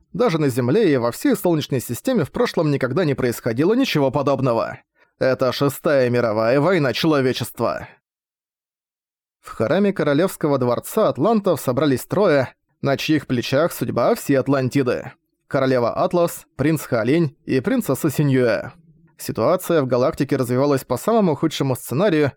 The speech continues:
и атлантам вновь требовалось обдумать следующие шаги или их отсутствие. "Матушка, Ван Джен и его друзья одержали победу. Я думаю, нам пора перейти к действиям.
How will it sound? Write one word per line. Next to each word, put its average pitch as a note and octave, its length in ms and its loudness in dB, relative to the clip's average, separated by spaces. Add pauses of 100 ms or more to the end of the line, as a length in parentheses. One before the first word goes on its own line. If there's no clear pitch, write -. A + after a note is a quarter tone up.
(240)
и C4 80 -2
атлантам F3 580 0
вновь G3+ 280 -2
требовалось D#3 560 0
обдумать C#3+ 380 -2
следующие C#3+ 480 -2
шаги C3+ 360 -2
или D#3+ 260 2
их C#3+ 160 2
отсутствие. B2+ 680 -4 (480)
"Матушка, C#3 760 -2 (280)
Ван C#3 380 0
Джен C#3+ 260 0
и F3+ 60 2
его C#3+ 180 2
друзья C3+ 360 2
одержали C#3 360 2
победу. D#3 540 0 (320)
Я B3 120 2
думаю, G#3 320 2
нам D3 200 0
пора C#3+ 220 2
перейти D3+ 280 0
к C3+ 80 -8
действиям. C3+ 580 -2